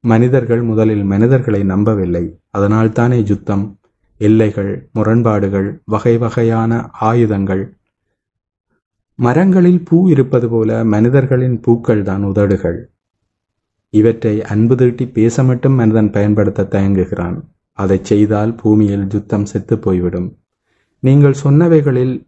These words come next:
சில எனக்கு புரியவில்லை. சரி, இப்போது இமானுவேலின் குழந்தைகள் என்ன செய்கிறார்கள்? பிலிப் தந்தையின் நிறுவனத்தில் வேலை செய்கிறான். எமிலி சிறு குழந்தைகளுக்கான ஆசிரியராக உள்ளாள்.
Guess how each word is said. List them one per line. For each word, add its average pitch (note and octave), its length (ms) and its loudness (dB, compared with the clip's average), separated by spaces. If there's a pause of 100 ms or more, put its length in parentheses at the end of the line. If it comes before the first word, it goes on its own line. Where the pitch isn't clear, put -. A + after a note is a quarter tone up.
சில C#3+ 320 2
எனக்கு A#2 360 -2
புரியவில்லை. F#2+ 840 -2
சரி, A2 360 -4
இப்போது G#2+ 480 0
இமானுவேலின் B2 840 0
குழந்தைகள் A2 460 0
என்ன G#2+ 260 -2
செய்கிறார்கள்? G2+ 760 -2 (800)
பிலிப் F3 360 0
தந்தையின் D3+ 420 2
நிறுவனத்தில் A#2+ 560 0
வேலை A#2 260 0
செய்கிறான். F#2+ 640 -4 (480)
எமிலி B2+ 460 2
சிறு B2 460 -2
குழந்தைகளுக்கான A#2 840 0
ஆசிரியராக G#2+ 720 -2
உள்ளாள். F#2 460 -2